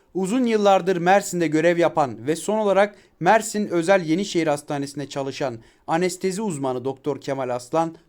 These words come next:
covid on dokuza karşı verdiği mücadeleyi bugün kaybetti. Mersin'in sevilen doktorlarından olan Doktor Aslan'ın vefatı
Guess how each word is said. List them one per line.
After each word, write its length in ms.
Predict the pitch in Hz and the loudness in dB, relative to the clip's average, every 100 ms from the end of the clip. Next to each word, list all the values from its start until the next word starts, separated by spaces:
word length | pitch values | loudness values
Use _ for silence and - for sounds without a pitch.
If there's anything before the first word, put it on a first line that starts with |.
| _ | _
covid 240 | - 202 208 | -2 0 2
on 160 | 196 | 2
dokuza 340 | 156 147 139 139 | 0 -2 -6 -6
karşı 340 | 147 131 - | -4 -4 -4
verdiği 320 | 139 139 123 | -2 -2 -4
mücadeleyi 640 | 123 131 131 123 120 120 123 | -8 -4 -4 -2 -4 -6 -6
bugün 240 | 131 123 | -8 -8
kaybetti. 640 | 117 117 107 104 - 104 - _ _ _ _ _ _ _ _ _ _ - | -6 -6 -6 -8 -10 -12 -14 _ _ _ _ _ _ _ _ _ _ 0
Mersin'in 460 | 190 247 247 233 | 4 4 0 -4
sevilen 500 | 220 208 202 220 226 | -2 0 2 2 2
doktorlarından 760 | 208 208 202 190 196 185 196 190 | 2 2 0 2 2 2 0 0
olan 320 | 170 147 123 | 0 -2 -2
Doktor 280 | 160 160 156 | -4 -2 0
Aslan'ın 480 | 151 160 170 147 127 | 0 -2 -6 -4 -4
vefatı 640 | 147 165 151 147 160 | -2 0 0 0 -4